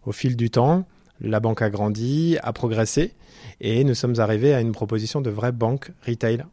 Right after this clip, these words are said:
en Suisse. Avec une étape clé, un changement de nom. Et donc, on est passé de Crédit Agricole Financement à Crédit Agricole Next Bank. Tout d'abord, pourquoi Crédit Agricole ? Parce que c'est un élément fort de notre marque.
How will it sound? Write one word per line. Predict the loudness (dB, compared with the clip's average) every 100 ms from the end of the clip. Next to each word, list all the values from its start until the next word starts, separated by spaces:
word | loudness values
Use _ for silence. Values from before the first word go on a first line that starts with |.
| _
en | -6
Suisse. | -6 -8 -12 -14 _ _ _ _ _ _ _ _ -10
Avec | -4 -2
une | 2
étape | 2 2 0
clé, | 0 0 0 _ _ _
un | -8
changement | -2 0 0 0
de | 2
nom. | 2 2 -2 _ _ _ -20 -20 -6
Et | -4
donc, | -4 -4
on |
est | -4
passé | -4 -4 -4
de |
Crédit | -4 -2 0
Agricole | 0 0
Financement | -2 -2 -2 -2 -4 -4 -10 _
à | -12
Crédit | -10 -4
Agricole | -2 0 -2 -4 -8 _
Next | -2 0 0
Bank. | 0 -2 -6 _ _ _ _ _ _
Tout | -4
d'abord, | 0 2 0
pourquoi | -2 0 2
Crédit | 2 2 2
Agricole ? | 2 4 2 2
Parce | -2
que | 0 0 0 -2 _
c'est | -8 -6 -4
un |
élément | -2 0 -2
fort | -4 -2 -2 2
de | 0
notre | 0 -2
marque. | -2 -2 -10